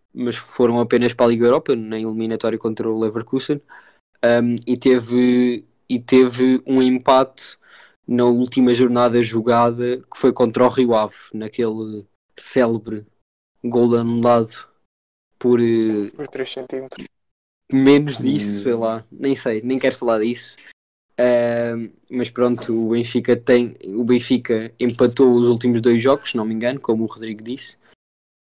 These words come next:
Speaker 1: Ahm, e por
Speaker 2: Do Paulo
Speaker 1: isso,
Speaker 2: Moreira.
Speaker 1: eu, sim, eu acho que o Porto está num momento positivo, trabalhou bem na quarentena, está a voltar bem aos trabalhos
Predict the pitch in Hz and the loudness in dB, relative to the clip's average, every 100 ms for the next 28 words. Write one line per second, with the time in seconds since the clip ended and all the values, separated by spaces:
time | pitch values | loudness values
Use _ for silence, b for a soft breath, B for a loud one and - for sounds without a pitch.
0 | _ 120 120 120 120 123 120 - - - | _ 2 4 2 0 0 -2 -8 -14 -8
1 | 135 123 135 135 139 131 127 - _ _ | -2 2 2 0 2 2 2 -2 _ _
2 | _ _ _ _ - - 117 117 - B | _ _ _ _ -6 2 2 0 -14 B
3 | B - 120 127 123 - 127 120 113 - | B 4 6 6 2 -4 -2 0 -2 -2
4 | 120 113 _ _ - - - 143 131 123 | -4 -4 _ _ -16 -14 0 2 2 0
5 | 120 120 120 117 117 107 - 117 - - | -2 -2 -6 -10 -10 -8 -4 -6 -6 -18
6 | - 131 123 127 127 123 127 120 113 117 | -2 2 4 6 6 6 4 2 -2 -2
7 | 110 107 - 113 131 135 _ _ _ _ | -2 -6 -6 -6 -6 -14 _ _ _ _
8 | - - 127 123 127 131 123 120 127 123 | -8 0 0 2 -2 0 0 0 -2 -2
9 | 113 - 123 - 117 117 127 127 - | -6 -8 -8 -6 -4 -2 -4 -8 -16